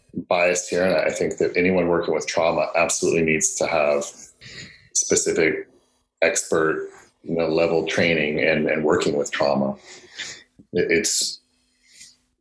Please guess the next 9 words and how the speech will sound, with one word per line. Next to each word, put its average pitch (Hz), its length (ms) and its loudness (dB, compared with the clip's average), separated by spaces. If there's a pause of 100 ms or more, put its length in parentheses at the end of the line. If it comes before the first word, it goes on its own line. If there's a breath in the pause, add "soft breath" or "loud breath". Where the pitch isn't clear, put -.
the, 76 480 0
the - 120 0
possibility 92 680 0
of 78 240 0
further 85 460 0
traumatizing 80 760 0
a 76 60 0
person 71 640 0 (400 loud breath)
is, 76 560 -2